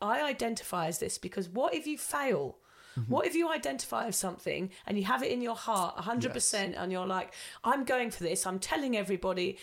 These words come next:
Speaker 1: it's part of my life, I'm going on social media and saying, 'Look at me, I'm sober.'" But then what if you relapse? I think
Speaker 2: Mm-hmm.
Speaker 1: that is a reason why sober people in particular, or drinkers,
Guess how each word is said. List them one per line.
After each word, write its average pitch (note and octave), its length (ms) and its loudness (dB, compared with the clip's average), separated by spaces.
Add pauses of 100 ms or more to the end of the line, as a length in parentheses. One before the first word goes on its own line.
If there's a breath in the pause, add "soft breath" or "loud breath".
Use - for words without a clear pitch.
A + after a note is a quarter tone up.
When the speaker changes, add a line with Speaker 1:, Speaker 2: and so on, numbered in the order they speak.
(120 loud breath)
Speaker 1:
it's - 160 -6
part D4+ 260 6
of G#3 100 -2
my G#3 160 0
life, F#3+ 360 -2
I'm F#3 140 -2
going B3 320 0
on G3+ 100 0
social F#3+ 340 0
media F3 200 0
and F3 60 0
saying, F3+ 200 0
'Look G3+ 160 0
at G3 80 -2
me, F#3 100 0
I'm F3+ 140 -2
sober.'" F#3+ 520 0 (300 loud breath)
But - 120 -4
then E4 160 4
what E4 160 2
if A#3 100 0
you C#4 180 0
relapse? A#3+ 680 0 (240 loud breath)
I C3+ 80 2
think D#4 160 2
Speaker 2:
Mm-hmm. C#4 80 2
Speaker 1:
that - 80 0
is G3 80 2
a G3+ 60 0
reason G#3 340 0
why F#3+ 220 2
sober B3+ 400 2
people F#3 280 0
in F3+ 100 -2
particular, - 580 0
or E3 180 2
drinkers, A#3 600 0